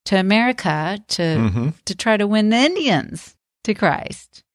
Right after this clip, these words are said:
Speaker 1: It, something happens to him that
Speaker 2: Yeah, it's
Speaker 1: surprises
Speaker 2: a
Speaker 1: him.
Speaker 2: big, a big storm that, uh, leaves him scared for his life. He's afraid to die. At this point, he realizes that he, he hasn't truly been born again, that he's religious, but he lacks a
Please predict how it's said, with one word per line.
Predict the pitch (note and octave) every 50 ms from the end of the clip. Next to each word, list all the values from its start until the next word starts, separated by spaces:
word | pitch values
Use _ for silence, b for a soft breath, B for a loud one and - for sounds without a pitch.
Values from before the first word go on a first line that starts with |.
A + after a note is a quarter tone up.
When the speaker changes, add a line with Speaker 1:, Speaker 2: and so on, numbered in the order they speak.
| _ _ _ -
Speaker 1:
It, | G3+ G3 G3
something | - - - - - G#3
happens | G#3+ A3 C4 G#4 - - F#4+ B3+ -
to | - F#3
him | F#3 D#3 D3 C#3+
that | - A#2+
Speaker 2:
Yeah, | B2 B2 B2+ C3
it's | C3 G3
Speaker 1:
surprises | A3 A#2+ A2+ A2 - -
Speaker 2:
a | -
Speaker 1:
him. | -
Speaker 2:
big, | D3+ C#3+ C3+ C3 A2+ G#2 F#2 -
a | - - G#2+
big | F#2+ F2+ A2+ A#2 A#2 G#2+ G2+
storm | - - - G#2 G#2 A2 A#2 F#2+ F2 F2 F2+ F2+ E2 - -
that, | F2+ F2+ F2 F2 - -
uh, | - - G2 F#2 F2+
leaves | F#2 F#2 - G#2 G2+ - -
him | - -
scared | - - - - G2+ G2+ G2 -
for | - G2
his | F#2 E2+ E2+
life. | G2 F#2+ F#2+ G2 - - -
He's | - F#2+ F#2+ -
afraid | F#2 - - G2+ G2 F#2
to | F#2
die. | F#2+ - F#2+ F#2+ G2+ G#2 G#2 G#2 G#2+ G#2 - _ _ _ _ -
At | G2
this | - A2+ -
point, | - - G2+ F#2+ F#2 F#2 F2+
he | F#2 F#2 F2 E2+ E2+ E2 E2+ - -
realizes | - F2 F2 G2+ G2+ G2+ G2+ G2 F#2 F2 D#2+ E2+ F#2 F2 F2
that | G#2+ E2+ E2+
he, | F2 E2+ D#2+ D#2+ F2+ F#2+
he | F#2 E2 D#2
hasn't | D#2 F#2 F#2+ F#2 F#2+ E2
truly | - - G#2 F#2+ F#2
been | E2 F#2 F2+ E2+
born | G#2+ G2 F#2 F2
again, | F2+ E2+ G2 G2 F#2+ F2+ F2 F2 F2
that | E2+ D#2+
he's | - F#2 F2+ F2 E2 - -
religious, | F#2 F#2 F2 F#2 F#2+ F#2+ F#2+ F2+ F2 - -
but | - - F2+ F2
he | F2
lacks | F2+ E2 E2 E2+ F2 F2+ F2+ - - -
a | F2 E2 D#2